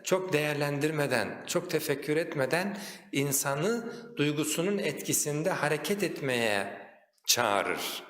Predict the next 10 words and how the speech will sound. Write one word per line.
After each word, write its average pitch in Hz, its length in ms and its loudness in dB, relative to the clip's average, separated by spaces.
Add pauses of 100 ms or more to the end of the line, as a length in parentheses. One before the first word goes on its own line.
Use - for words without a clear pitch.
(320)
Bir 240 360 2
an 160 160 0
önce, 117 460 0 (320)
dolayısıyla 143 520 0
onu 147 380 -2
kışkırtan, - 880 -2 (320)
onu 165 360 0
içten - 460 0
içe 180 380 0
kaynatan 151 880 0